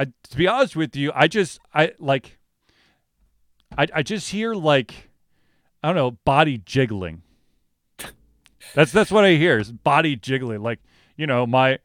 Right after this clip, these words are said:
my, uh, my biceps and triceps accidentally hitting, you know, the side of my chest, or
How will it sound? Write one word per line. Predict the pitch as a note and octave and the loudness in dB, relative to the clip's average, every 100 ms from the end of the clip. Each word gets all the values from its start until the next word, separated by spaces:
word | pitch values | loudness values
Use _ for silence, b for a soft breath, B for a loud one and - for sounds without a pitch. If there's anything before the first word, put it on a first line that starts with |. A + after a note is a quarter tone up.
| _ _ _ _ - - | _ _ _ _ -20 -20
my, | C#3+ C3 C3 B2+ B2 A#2+ - | -4 2 4 4 2 0 -2
uh, | B2+ A#2 A2+ A2 G#2+ A2+ - _ _ _ _ _ _ _ _ - | -4 -2 -2 -2 -4 -8 -18 _ _ _ _ _ _ _ _ 0
my | C3+ B2 | 2 2
biceps | D3 D3+ D#3 D3 | 4 2 2 -4
and | C#3 | -4
triceps | - C#3 B2+ C3 A2 | -2 0 0 -2 -4
accidentally | B2+ B2 - B2+ B2+ | -4 -6 -4 -4 -4
hitting, | A#2 C3 B2 G#2+ _ _ _ - | -2 -2 -2 -6 _ _ _ -6
you | B2+ | -2
know, | A2 | -2
the | G#2 | -4
side | G#2 C3+ B2 B2 | -8 -2 0 0
of | A2+ - | -2 -4
my | A#2+ | -4
chest, | - - B2 G2 - | -4 -2 -2 -2 -8
or | A#2+ A#2 A2 | -4 -2 -2